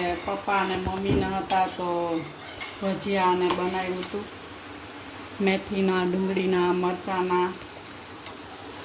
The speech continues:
તો મસ્ત બધાએ ભજીયા ને બધું ખાધું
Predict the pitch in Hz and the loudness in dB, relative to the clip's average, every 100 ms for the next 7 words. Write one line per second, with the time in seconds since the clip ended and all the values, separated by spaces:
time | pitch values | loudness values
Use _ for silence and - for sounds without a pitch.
0 | - 180 185 190 - - 196 - - 185 | -6 -2 0 0 -4 -10 -10 -10 -6 -4
1 | 185 190 180 180 180 180 - - - - | 0 2 2 2 -2 -6 -10 -14 -14 -12
2 | - 196 - 196 180 180 180 175 - - | -6 -6 -4 0 0 0 0 -2 -4 -4
3 | 196 175 202 | 0 0 0